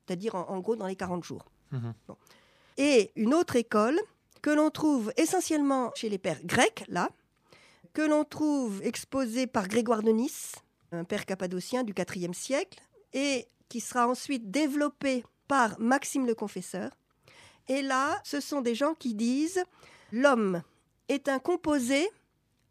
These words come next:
Speaker 1: d'âme et de corps. C'est cette fameuse conception biblique de l'homme qui est le composé d'âme et de corps. Donc, l'âme ne peut pas exister sans le corps,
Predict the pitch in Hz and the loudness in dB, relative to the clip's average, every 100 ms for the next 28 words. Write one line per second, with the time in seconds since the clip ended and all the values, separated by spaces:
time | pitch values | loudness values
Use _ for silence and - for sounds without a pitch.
0 | - 190 262 320 302 - 254 269 - 175 | -2 2 4 4 -2 -4 -4 -4 -2 -2
1 | 131 - _ _ 196 185 180 190 220 - | -2 -8 _ _ -14 -12 -8 -6 -8 -10
2 | - 247 185 185 - 226 190 202 214 320 | -20 -14 -10 -8 0 0 2 2 2 0
3 | - - _ _ - 180 170 240 262 - | -2 -18 _ _ -12 -8 -4 -4 -6 -6
4 | 240 202 254 247 233 202 190 170 147 - | -6 -4 -4 -4 -4 -2 -4 -4 -6 -8
5 | 208 330 _ _ _ _ _ - 214 403 | -8 -8 _ _ _ _ _ -4 4 6
6 | 339 - 214 - _ _ _ _ 208 247 | 4 0 -8 -8 _ _ _ _ 0 4
7 | 285 254 226 233 226 247 208 214 - 240 | 4 4 2 -2 -2 -2 -2 -6 -8 -6
8 | 214 - 196 180 180 254 339 440 - | -4 -2 -2 -4 -2 0 0 -2 -10